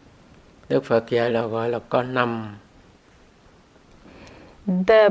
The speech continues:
Speaker 2: Buddha discovered five ways to control the, or five means or faculties to control the human mind.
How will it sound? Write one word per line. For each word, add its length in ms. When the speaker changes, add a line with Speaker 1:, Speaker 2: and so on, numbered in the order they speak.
Speaker 2:
Buddha 400
discovered 720
five 340
ways 500
to 160
control 580
the, 400
or 60
five 420
means 600
or 80
faculties 800
to 100
control 560
the 340
human 380
mind. 440